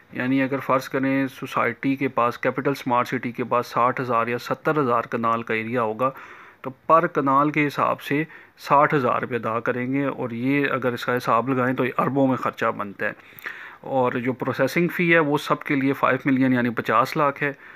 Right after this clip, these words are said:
अच्छा, मेडल-, मेडिकल सि-, सिटी अगर बना रहे हैं, तो,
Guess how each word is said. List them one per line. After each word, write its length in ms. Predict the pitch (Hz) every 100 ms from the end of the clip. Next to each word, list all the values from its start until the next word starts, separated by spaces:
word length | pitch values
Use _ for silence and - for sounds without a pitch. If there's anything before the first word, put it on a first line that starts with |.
| - - - -
अच्छा, 200 | 135 151
मेडल-, 440 | 135 123 127 180 -
मेडिकल 340 | 135 127 156 170
सि-, 300 | - 165 139
सिटी 320 | 143 131 175
अगर 180 | 165 160
बना 320 | 156 147 135
रहे 120 | 143
हैं, 100 | 139
तो, 460 | 135 131 123 123